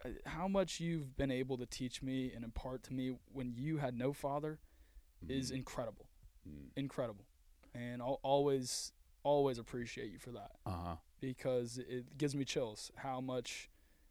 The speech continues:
Speaker 1: you've been able to take from your childhood. It's such a different background. I mean, I'm talking about how we're in a safe community. You're in North <laughs> Philadelphia gang at eight years old stealing stuff out of windows and stuff. You know what I'm saying? And,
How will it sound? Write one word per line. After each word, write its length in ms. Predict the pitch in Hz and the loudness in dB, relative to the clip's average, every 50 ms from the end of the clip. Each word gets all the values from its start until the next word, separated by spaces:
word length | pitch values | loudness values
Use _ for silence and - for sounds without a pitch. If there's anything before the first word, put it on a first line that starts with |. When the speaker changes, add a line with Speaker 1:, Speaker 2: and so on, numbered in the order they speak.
| _ _ - - _ _ - - | _ _ -20 -20 _ _ -20 -10
Speaker 1:
you've 300 | - 139 151 156 151 139 | -6 -2 -2 -2 -2 0
been 120 | 135 147 147 | 2 4 4
able 220 | 143 139 143 139 | 4 4 4 4
to 80 | 139 131 | 4 4
take 220 | - - 147 135 | 6 4 4 4
from 140 | - 139 131 | 4 0 2
your 120 | 135 139 143 | 4 4 4
childhood. 500 | 135 - - 127 123 113 113 120 113 127 | 2 2 0 2 0 0 -2 -4 -4 -4
It's 100 | - - | -2 2
such 220 | - - 190 175 - | 6 6 6 6 6
a 40 | 165 | 2
different 360 | 139 127 165 156 147 127 127 | 2 2 2 2 2 0 2
background. 440 | - 151 175 190 - - 131 113 113 123 139 151 | 4 4 4 4 4 0 -2 0 0 0 2 4
I 40 | 151 | 4
mean, 80 | 160 123 | 4 4
I'm 120 | 160 180 | 2 2
talking 220 | - - 185 180 | 6 6 6 8
about 200 | 170 156 139 127 - - - - - - | 10 10 8 8 6 -6 -20 -20 -18 -6
how 140 | - - 147 | 0 4 6
we're 120 | 147 156 156 | 8 8 8
in 60 | 143 | 6
a 60 | 131 | 6
safe 280 | - - 147 143 139 - | 4 4 4 2 2 0
community. 380 | - 123 131 151 180 170 143 127 | -4 -4 -2 0 2 4 4 4
You're 220 | 123 139 156 143 | 4 4 4 4
in 120 | 127 120 | 4 4
North 220 | 123 131 143 143 135 | 6 6 6 4 4
<laughs> 80 | - | 4
Philadelphia 720 | - 160 - 165 151 - - 139 151 156 151 151 139 131 | 2 4 4 4 2 4 4 6 6 6 4 4 2 2
gang 360 | 127 127 - 139 139 143 143 139 | 4 4 4 6 6 6 6 4
at 60 | 127 | 6
eight 160 | 131 139 131 | 4 4 4
years 220 | - 131 127 123 123 | 2 0 0 0 2
old 240 | 131 131 135 135 127 | 4 4 4 2 2
stealing 360 | - - - 131 131 131 131 | -2 -2 0 2 2 2 0
stuff 300 | - - - 139 139 - | 0 0 2 2 2 4
out 140 | 139 127 127 | 2 2 2
of 60 | 120 | 4
windows 500 | 123 131 131 135 131 135 135 135 131 135 | 2 2 4 6 6 6 6 4 2 -2
and 100 | 139 131 | -2 -4
stuff. 280 | - - - 139 135 | -2 0 0 2 4
You 120 | 156 151 165 | 4 4 6
know 60 | 165 | 4
what 60 | 156 | 4
I'm 40 | 156 | 4
saying? 280 | - - 160 151 147 143 | 4 4 6 6 6 6
And, 240 | 135 135 - 160 | 4 4 2 -2